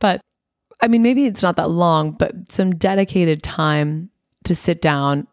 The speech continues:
like, have dinner and crush through some of the planning. We did it really sporadically in this trip, and we, and that, I think, made it more stressful because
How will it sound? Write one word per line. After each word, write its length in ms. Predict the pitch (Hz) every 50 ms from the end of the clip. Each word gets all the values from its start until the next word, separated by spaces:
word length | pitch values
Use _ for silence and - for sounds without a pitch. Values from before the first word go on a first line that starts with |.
| _ _ -
like, 100 | - -
have 240 | 165 151 156 151
dinner 340 | - 160 156 147 196 220 - -
and 360 | - 170 165 160 151 156 160 -
crush 440 | - - - - 165 156 - - -
through 400 | - - - 151 139 139 143 -
some 320 | - - - - 107 - 170
of 80 | -
the 60 | -
planning. 540 | - - - - - 87 87 165 82 85 87 - - - _ _ _
We 320 | - 180 202 202 202 196 190
did 160 | 180 226 233
it 80 | 240
really 220 | 196 240 226 220 202
sporadically 560 | - - 190 175 175 180 190 185 - 170 165
in 80 | 160 160
this 200 | 160 160 - -
trip, 360 | - - 170 160 156 156 - -
and 180 | - 170 165 165
we, 400 | 160 160 160 160 160 160 160 - -
and 320 | - 180 175 175 170 180 185
that, 160 | 180 - -
I 140 | - 175 175
think, 180 | - 185 170
made 160 | 170 170 165
it 80 | 165 165
more 260 | - 170 170 165 165
stressful 540 | 165 - - 165 - - - - 160 156 151
because 460 | - 156 160 - 165 160 156 151 -